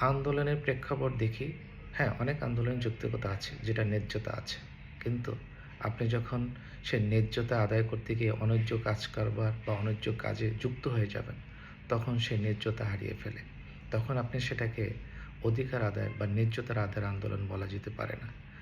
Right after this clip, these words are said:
সেটাকে অনধিকার আদায়ের আন্দোলন বা স্বার্থের আন্দোলন বলা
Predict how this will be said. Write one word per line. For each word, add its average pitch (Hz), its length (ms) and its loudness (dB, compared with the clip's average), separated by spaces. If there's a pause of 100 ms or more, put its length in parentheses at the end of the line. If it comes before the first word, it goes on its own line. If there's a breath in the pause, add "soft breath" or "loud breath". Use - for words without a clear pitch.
(160 loud breath)
সেটাকে 117 440 -2 (200)
অনধিকার 120 480 4
আদায়ের 101 400 0
আন্দোলন 104 380 2
বা 127 80 0
স্বার্থের 143 440 -2
আন্দোলন 101 440 0
বলা 95 180 -4